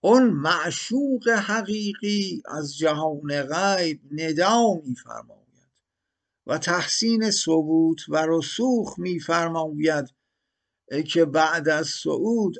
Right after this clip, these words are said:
الحمدلله به قدمی ثابت و قلبی راسخ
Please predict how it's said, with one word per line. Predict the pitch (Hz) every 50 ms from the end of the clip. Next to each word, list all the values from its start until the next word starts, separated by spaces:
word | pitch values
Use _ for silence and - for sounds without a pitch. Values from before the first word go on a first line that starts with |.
| -
الحمدلله | - 147 160 156 135 143 175 208 220 214 220 220 220 214 208 208 202 196 196 190 190 175 165 - _ _
به | - 151
قدمی | 147 - 160 160 151 165 160 160 160 160 160
ثابت | 151 - - 156 156 156 156 151 151 - - 170 208 220 214 208 - -
و | - 143
قلبی | 147 147 - 151 160 160 156 147 147 151 151 147
راسخ | 143 147 147 143 139 123 - - - - - 175 196 180 - - -